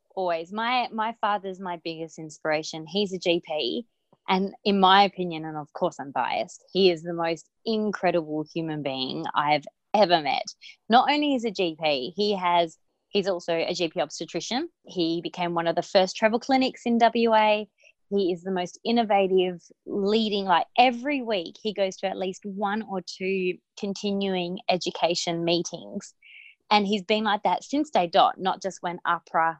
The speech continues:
which is the governing body, you know, made it mandatory. He's been doing that his whole life. He's always looking for innovation. He's always, um, happy to listen and learn.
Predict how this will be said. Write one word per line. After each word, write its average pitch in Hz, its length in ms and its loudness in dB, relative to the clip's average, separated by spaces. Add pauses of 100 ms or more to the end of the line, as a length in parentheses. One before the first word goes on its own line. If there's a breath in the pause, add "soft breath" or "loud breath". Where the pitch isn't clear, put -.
which - 200 -12
is 156 160 -14
the - 80 -18
governing 165 400 -6
body, 160 380 -4 (640)
you 190 80 0
know, 165 180 2 (180)
made 175 300 2
it - 100 -6
mandatory. 170 680 -4 (180)
He's 202 80 -8
been 277 100 4
doing 277 200 2
that 180 120 0
his 165 200 -2
whole 175 280 2
life. 151 400 -2 (680 loud breath)
He's 196 160 2
always 190 380 2
looking 208 440 -2
for 220 80 -2
innovation. 190 680 0
He's 180 220 -2
always, 165 360 0 (400)
um, 170 380 -2
happy 214 360 2
to 202 120 0
listen 202 460 2
and 180 160 0
learn. 180 560 2